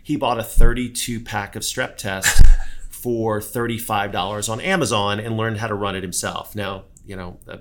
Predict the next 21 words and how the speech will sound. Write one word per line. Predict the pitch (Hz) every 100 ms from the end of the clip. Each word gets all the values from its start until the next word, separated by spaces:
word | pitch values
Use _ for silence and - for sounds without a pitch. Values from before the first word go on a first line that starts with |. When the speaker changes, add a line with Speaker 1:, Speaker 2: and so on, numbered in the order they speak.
| - -
Speaker 1:
no, | 123 131 - - -
appropriate | 127 - 170 170 156 135
disclaimer, | 127 - 135 127 120 113 98
uh, | - - -
Speaker 2:
Yeah, | 110 82
Speaker 1:
you | 117
know, | 110
Speaker 2:
yeah. | 87
Speaker 1:
needs | 117 117
to | 117
be | 107
said. | - 135 107 98 95
That, | 123 120 - 117
that | 123 120
doesn't | 127 117
make | 110 107
sense | - 110 -
for, | 104 98 98
for | 104 98
everyone, | 104 98 95 92 92 90
but | 104 101